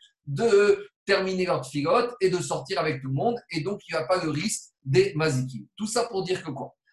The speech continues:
Que puisque la Chazara de la Hamida de vendredi soir, ton Yom Tov, déjà, elle n'était pas obligatoire.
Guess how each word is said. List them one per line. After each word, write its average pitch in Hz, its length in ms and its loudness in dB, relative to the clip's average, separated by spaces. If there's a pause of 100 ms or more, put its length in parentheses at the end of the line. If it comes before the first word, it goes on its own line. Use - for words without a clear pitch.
(160)
Que 175 80 -4
puisque 135 380 -6
la 156 260 -2
Chazara 139 440 0
de 143 120 -2
la 143 140 -2
Hamida 139 420 -2
de 139 80 -4
vendredi 139 380 -4
soir, - 260 -10
ton 143 100 -8
Yom 135 140 -4
Tov, 139 240 -6
déjà, 165 260 -2 (220)
elle 156 80 -2
n'était 151 160 -4
pas 160 120 0
obligatoire. 131 600 -4